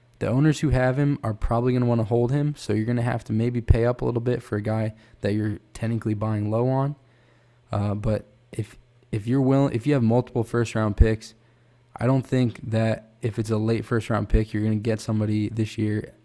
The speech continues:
the caliber of Travis Etienne. So if you're contending now and you're gonna have a late first rounder,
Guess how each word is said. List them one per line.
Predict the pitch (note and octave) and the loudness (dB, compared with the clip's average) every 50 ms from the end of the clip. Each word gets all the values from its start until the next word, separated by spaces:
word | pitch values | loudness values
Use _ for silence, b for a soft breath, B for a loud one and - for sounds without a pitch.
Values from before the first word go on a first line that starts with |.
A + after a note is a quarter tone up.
| - | -8
the | A2+ A2+ | -6 -6
caliber | G#2+ - - A2 G#2+ A2 A2 G#2+ G#2+ G#2+ | -6 -4 -2 -2 0 0 0 0 0 -2
of | G2+ | -2
Travis | - - A2+ A2 G#2 G2+ - - | -2 -2 -2 -2 -2 -2 -4 -6
Etienne. | G#2+ G2 - A2 A2+ A#2+ B2+ B2 B2 b b b b b b b b b b | -8 -6 -4 -2 0 0 0 -2 -2 b b b b b b b b b b
So | - - A2 G#2+ | -6 -4 -2 -2
if | A2 A#2 | 0 0
you're | D3 D#3 | 0 0
contending | C#3+ - C#3 A2+ - - C3 C3 C3 A#2+ A2 | 2 0 0 -2 0 0 0 2 2 2 2
now | G#2+ A2 A#2 A#2 B2 B2+ | 2 2 2 2 2 0
and | A#2 A2 A2 | 0 0 0
you're | A2 | 0
gonna | A#2+ A#2 A2 | 0 0 0
have | G#2+ | 0
a | G#2+ | 0
late | G#2+ A2 A2+ A2 A2 A2 | 0 -2 -2 -2 -4 -4
first | - A#2 A2 G#2 - | -4 -4 -4 -4 -2
rounder, | - G#2+ A2 A2 A2+ A2+ A2+ A#2 A2+ | -2 0 0 2 2 2 0 0 -4